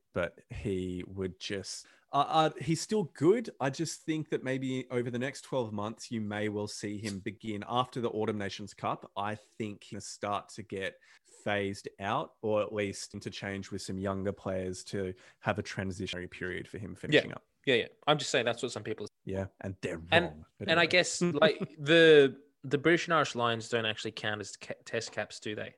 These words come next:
Speaker 1: I don't think so. I think
Speaker 2: No,
Speaker 1: they're
Speaker 2: 'cause
Speaker 1: separate.
Speaker 2: you're, yeah, you're in, you're its own thing. So he, he'll be there for sure next
Speaker 1: Yep.
Speaker 2: year. Um,
Speaker 1: Yep.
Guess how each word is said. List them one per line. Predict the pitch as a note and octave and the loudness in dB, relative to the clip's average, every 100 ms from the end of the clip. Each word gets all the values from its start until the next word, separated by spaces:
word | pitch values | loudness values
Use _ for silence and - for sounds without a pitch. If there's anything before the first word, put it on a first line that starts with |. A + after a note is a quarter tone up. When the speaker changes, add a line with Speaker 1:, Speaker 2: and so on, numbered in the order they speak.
| _ | _
Speaker 1:
I | A#2+ | -6
don't | F#3+ A3+ | -6 -4
think | C#3+ | -8
so. | - - | -6 -8
I | - - | -8 -8
think | A#2+ | -2
Speaker 2:
No, | G#2+ | 0
Speaker 1:
they're | G#2 | 0
Speaker 2:
'cause | - A2 | 0 0
Speaker 1:
separate. | A#2 A2 _ - | 0 0 _ -2
Speaker 2:
you're, | A2+ G2+ | 4 4
yeah, | G2 | 2
you're | A2 G#2+ | 0 0
in, | G#2+ G#2 | 0 -6
you're | G#2+ F#2 | -6 -6
its | - | -2
own | G#2+ G2+ | -4 -4
thing. | - F#2+ D2 | -6 -8 -6
So | - G#2+ | -2 0
he, | G#2+ G#2 A#2 A2+ - - | 0 -6 -6 -8 -10 -6
he'll | B2 C#3+ | 2 4
be | C#3+ D#3+ | 4 4
there | A#2 G#2+ - | 6 4 2
for | - A2 | -8 -6
sure | - F#2+ G2+ - _ - | -4 -4 -6 -10 _ -6
next | A2 - | -4 -2
Speaker 1:
Yep. | - | -6
Speaker 2:
year. | F2 A2+ - | -6 -12 -4
Um, | A2 G#2+ G2+ G2 - | 0 2 0 -4 -8
Speaker 1:
Yep. | G2+ | -8